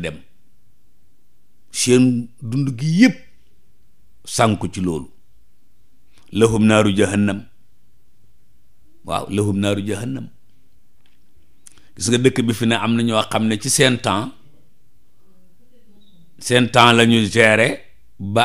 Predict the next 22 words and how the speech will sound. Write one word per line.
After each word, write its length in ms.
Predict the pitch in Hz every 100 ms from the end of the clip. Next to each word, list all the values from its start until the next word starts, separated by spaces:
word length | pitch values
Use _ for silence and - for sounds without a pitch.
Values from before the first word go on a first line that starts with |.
| -
am 180 | - 147 139 127
nañ 180 | 117 113 104 107
kër 200 | 117 113
ak 140 | 110 - -
oto 260 | 101 - 104
ak 80 | 98 92
jabar 300 | 104 101 95
ak 160 | 101 -
nangam. 400 | 104 101 82 - - - - - - - - - - - - - - - - -
Am 140 | 107 123
na 80 | 127
ñu 140 | 135
géré 300 | 120 135 127
wul 160 | 127 127
seen 280 | 127 120 117
temps, 280 | 110 123 -
yooyu 320 | 107 110 110 -
amuñu 360 | 110 110 107 101
ko. 180 | 104 - - - - - - - - - - - - - -
Yooyu 260 | 92 92 98
amuñu 320 | 101 107 104
ko. 100 | 104